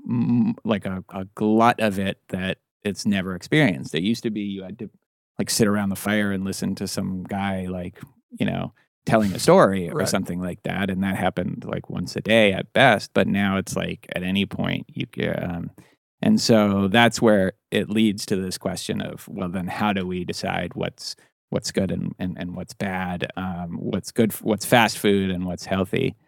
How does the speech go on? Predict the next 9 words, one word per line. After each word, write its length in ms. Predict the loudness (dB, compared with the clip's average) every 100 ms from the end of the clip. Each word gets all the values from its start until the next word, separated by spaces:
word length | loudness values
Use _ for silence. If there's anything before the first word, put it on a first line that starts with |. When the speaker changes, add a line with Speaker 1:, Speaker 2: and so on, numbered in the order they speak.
| _ _ _ 0
Speaker 1:
Um, 540 | 4 6 4 2 0 -6 _ _ _ _ _ _ 4
so, 200 | 6 6 2 4
but 140 | 6
just 240 | 8 8 8
about 300 | 8 8 8
this 180 | 6 8
idea 460 | 6 8 8 8
that 300 | 6 4 4
they're 500 | 4 4 6 4 2